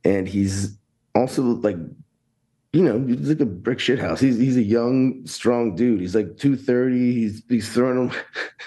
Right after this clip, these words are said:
<laughs> throwing weights around. He doesn't get tired.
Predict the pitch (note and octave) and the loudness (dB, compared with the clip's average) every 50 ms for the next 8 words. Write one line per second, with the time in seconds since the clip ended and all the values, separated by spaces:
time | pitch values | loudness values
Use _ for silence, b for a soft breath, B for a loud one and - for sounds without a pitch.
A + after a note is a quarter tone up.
0 | B B _ - - _ - - - - - - _ _ _ _ - B2 D3+ D3 | B B _ -20 -20 _ -20 -18 -16 -16 -18 -20 _ _ _ _ 2 2 4 4
1 | C#3+ C#3+ C#3+ A#2 A#2+ C3+ C#3+ C3+ C3+ - B2 B2 B2+ C3 C3 C3 B2+ B2 A#2+ A#2+ | 2 2 0 0 0 0 0 0 -2 -2 0 0 0 0 0 0 0 0 0 0
2 | B2+ B2+ C3+ C3 A#2+ C3+ B2 - - A2+ A2 A2 A2+ A2+ A2+ G#2+ A2 | 0 0 -2 -2 0 -2 -2 -2 -4 -4 -2 0 0 0 0 -2 -4